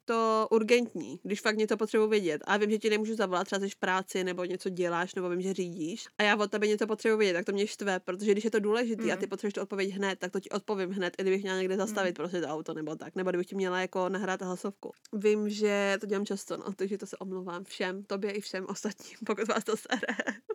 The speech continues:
Speaker 2: Nebo když si s někým píšeš a teď si píšeš a pořád je tam prostě výměna, da, da, da, tady to, tady to, tady to
Speaker 1: Jo,
Speaker 2: a
Speaker 1: a najednou to stopne.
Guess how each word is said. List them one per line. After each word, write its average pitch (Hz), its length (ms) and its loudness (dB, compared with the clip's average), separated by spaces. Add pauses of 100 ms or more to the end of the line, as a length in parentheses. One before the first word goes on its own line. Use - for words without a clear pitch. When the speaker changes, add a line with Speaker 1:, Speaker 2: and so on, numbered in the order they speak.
(680)
Speaker 2:
Nebo 247 200 2
když 254 160 4
si 269 100 -4
s - 80 -4
někým 262 320 -2
píšeš 226 300 -2
a 208 80 0
teď 226 140 -2
si 254 100 -4
píšeš 214 340 -4
a 214 80 -2
pořád 220 320 0
je 202 60 -4
tam 202 140 0
prostě 202 300 -4
výměna, 190 440 -2
da, 226 120 0
da, 220 100 -2
da, 208 160 -2
tady 214 200 -4
to, 214 100 -6
tady 202 220 0
to, 208 100 -6
tady 214 220 0
to 240 120 2
Speaker 1:
Jo, 226 80 6
Speaker 2:
a - 20 2
Speaker 1:
a 226 100 2
najednou 247 260 10
to 254 100 6
stopne. 202 540 6